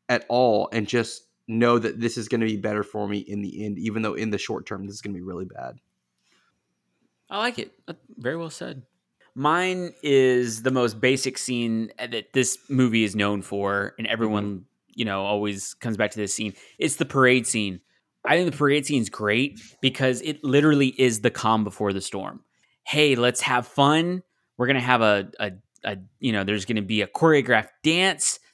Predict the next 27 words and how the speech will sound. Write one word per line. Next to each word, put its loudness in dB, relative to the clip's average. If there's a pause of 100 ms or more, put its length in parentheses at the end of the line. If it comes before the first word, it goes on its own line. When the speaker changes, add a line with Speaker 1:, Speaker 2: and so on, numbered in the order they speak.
Speaker 2:
There's -2
gonna -4
be -2
all 2
these -2
people -6
joining 2
in, -2
singing. -2
We're -2
gonna 0
have 0
these -4
great 0
songs. 0 (320)
And 2
then 4
all 4
of 2
a 0
sudden, 4
the 2
movie 4
then 2
takes -2
a -8
turn. -10